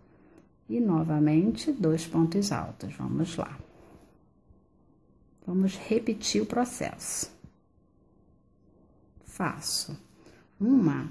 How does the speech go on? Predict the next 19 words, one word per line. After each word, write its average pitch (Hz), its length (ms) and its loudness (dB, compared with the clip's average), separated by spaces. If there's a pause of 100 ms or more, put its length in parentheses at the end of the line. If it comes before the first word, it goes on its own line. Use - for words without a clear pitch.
(200)
duas, 196 560 0
três 185 460 -2
correntinhas. 196 840 4
Novamente, 175 840 6
aqui, 226 320 2
ó, 156 80 6 (960)
pulo 220 560 8
essa 156 320 2
daqui, 156 300 0
essa 185 220 2
alcinha 151 320 4
de 147 100 -2
três 156 220 2
correntes, 156 580 4
onde 208 240 4
fizemos 170 480 2
o 160 40 2
leque 160 300 2
anterior, 160 600 4